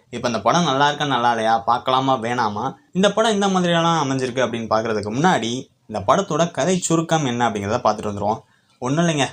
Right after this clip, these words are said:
படத்தோட பேருக்கு ஏத்த மாதிரியே ஒரு வீடு வந்து வாங்குறாங்க. ஒரு நடுத்தர குடும்பத்துல இருக்க ஒருத்தவங்க ஒரு வீடு வாங்கணும்னு விருப்பப்படுறாங்க.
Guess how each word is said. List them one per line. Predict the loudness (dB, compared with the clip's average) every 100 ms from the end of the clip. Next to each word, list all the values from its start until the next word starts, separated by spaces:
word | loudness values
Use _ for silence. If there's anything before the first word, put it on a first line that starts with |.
| -6 -4
படத்தோட | -2 2 2 2
பேருக்கு | 0 0 -2
ஏத்த | -2 0
மாதிரியே | 0 0 -2 0
ஒரு | -2 0
வீடு | 2 2 2
வந்து | 0 -2 2
வாங்குறாங்க. | 2 2 -2 -2 -4
ஒரு | -4 -2 -2
நடுத்தர | 0 0 -2 0 0
குடும்பத்துல | 0 -4 -4 -2 -4 -4
இருக்க | -4 -2
ஒருத்தவங்க | -2 -2 -2 -2 0 -2 -2 -12 -8
ஒரு | -2 0
வீடு | 2 2 2 0
வாங்கணும்னு | -2 -2 0 2
விருப்பப்படுறாங்க. | 0 0 -2 -2 -2 -2 -2